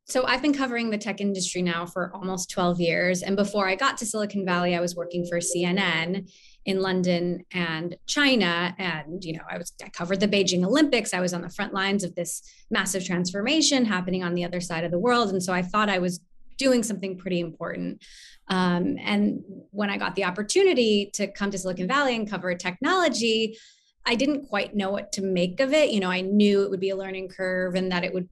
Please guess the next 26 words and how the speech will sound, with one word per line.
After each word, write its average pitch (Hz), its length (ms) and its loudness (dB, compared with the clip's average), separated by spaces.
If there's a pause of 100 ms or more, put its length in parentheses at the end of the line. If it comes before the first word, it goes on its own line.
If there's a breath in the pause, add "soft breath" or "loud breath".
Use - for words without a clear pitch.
be 185 360 0
exciting 190 680 2
and 185 100 -4
something 185 320 0
different, 185 340 -4
but 190 120 -2
I 190 60 0
wasn't 190 280 -4
sure 196 220 0
that 185 120 0
I'd 180 300 -2
be 185 480 -2
so 208 300 2
excited 196 340 -2
about 185 160 -4
covering 175 320 -6
business 180 480 -6 (100)
every 170 320 -8
day, 175 460 -6 (300 loud breath)
uh, 175 180 -4
for 185 180 -4
many, 185 220 0
many 180 160 -4
years 190 240 -4
to - 80 -16
come. 202 460 0